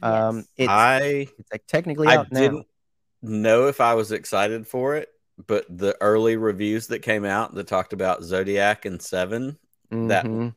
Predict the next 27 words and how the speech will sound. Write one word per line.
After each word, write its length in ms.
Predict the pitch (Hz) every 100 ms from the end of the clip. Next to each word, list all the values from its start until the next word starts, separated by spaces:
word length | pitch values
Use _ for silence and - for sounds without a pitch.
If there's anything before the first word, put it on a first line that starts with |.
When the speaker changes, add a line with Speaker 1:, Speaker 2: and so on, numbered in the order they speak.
| _ _
Speaker 3:
that 180 | 101 95
sold 260 | - 104 90
it 100 | -
for 160 | 92 82
me. 200 | 82 80
Like, 220 | 80 90
I'm 140 | 87 87
totally 380 | 92 90 87 82
in. 200 | 87 - _ _
Speaker 1:
I, 200 | 139 127 -
I, 140 | - 120
I'm, 300 | - 123 117
I'm 220 | 123 120 117
very, 520 | 131 123 120 113 -
I'm 160 | - 117
very 240 | 120 123 120
in 260 | 120 117
for 160 | 110 110
what 180 | 113 107
they're 100 | 107
doing 300 | 101 110 101
for 100 | 107
sure. 400 | - 113 110 110 -
Speaker 2:
Absolutely. 520 | 214 _ 185 165 _ -
I 20 |
pride 280 | 185 220 202
myself 340 | 208 185 185